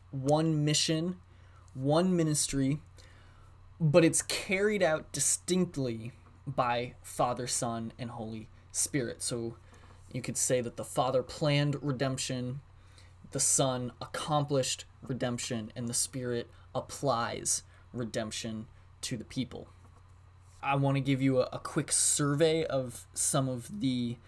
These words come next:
elements of God's mission that the Spirit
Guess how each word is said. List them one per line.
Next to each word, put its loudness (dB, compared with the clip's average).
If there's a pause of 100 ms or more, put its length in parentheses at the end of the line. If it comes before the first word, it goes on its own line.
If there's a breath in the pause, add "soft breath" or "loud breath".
elements 6 (160)
of 4 (140)
God's 6
mission 0 (800 loud breath)
that -2
the -10
Spirit 0